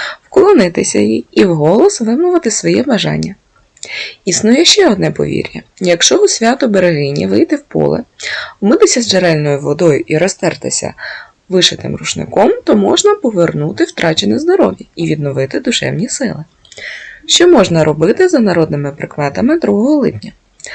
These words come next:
Перед образом Охтирської Богородиці моляться про зцілення від хвороб, особливо від лихоманки. Благополучне заміжжя просять захистити дім і сім'ю від бід.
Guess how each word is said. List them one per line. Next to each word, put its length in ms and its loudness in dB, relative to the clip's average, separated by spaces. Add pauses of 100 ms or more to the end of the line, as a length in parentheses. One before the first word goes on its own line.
(320)
Перед 280 4
образом 400 4
Охтирської 520 -2
Богородиці 680 0
моляться 500 2
про 180 -4
зцілення 540 0
від 140 -6
хвороб, 340 -6 (720)
особливо 520 4
від 180 0
лихоманки. 640 -2 (200)
Благополучне 720 2
заміжжя 580 0
просять 440 2
захистити 600 -6
дім 420 -2
і 60 -2
сім'ю 360 -4
від 220 -2
бід. 200 -4